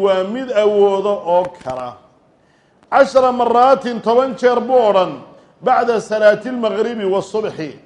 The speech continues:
salaada maqrib iyo salaada subax dabadeed ayuu odhanayaa. Arrintan waxaa warinaya Imaamu Tirmidi.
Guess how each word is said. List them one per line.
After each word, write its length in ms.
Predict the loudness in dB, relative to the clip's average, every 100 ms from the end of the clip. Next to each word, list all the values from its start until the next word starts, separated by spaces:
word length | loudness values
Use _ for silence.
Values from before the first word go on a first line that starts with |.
| _ _ _ _ _
salaada 540 | _ -2 2 4 4 2
maqrib 380 | 2 -2 -2
iyo 240 | 0 2 0
salaada 600 | 0 2 2 4 2 0
subax 360 | 0 0 0 -2 -12 -20 _ _ _ _ _ _ _ -6
dabadeed 640 | -2 0 2 4 4 2 0
ayuu 340 | -4 -2 -4 -2
odhanayaa. 680 | -4 -4 -8 -8 -8 -10 -14 -20 _ _ _ _ _ _ _ _ _ _ _ _ _ _ _ _ _ _ _ _ _ _ _ _ _ 0
Arrintan 380 | 0 2 0 4
waxaa 220 | 4 4 2
warinaya 800 | 2 2 0 0 2 0 0 -4 -16 _ _ _ _ _ _
Imaamu 400 | -2 0 2 0
Tirmidi. 560 | -2 -4 -2 -4 -6